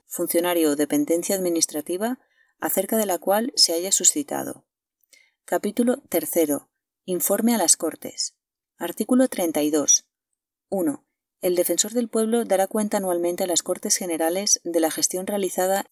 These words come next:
en un informe que presentará ante las mismas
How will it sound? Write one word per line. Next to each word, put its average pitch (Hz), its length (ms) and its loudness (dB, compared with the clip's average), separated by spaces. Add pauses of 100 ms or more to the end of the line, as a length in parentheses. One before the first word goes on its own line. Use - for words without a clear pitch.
en 175 140 0
un 190 100 0
informe 208 480 0
que 196 160 -2
presentará 156 480 -2
ante 175 160 -4
las 156 180 0
mismas 202 480 0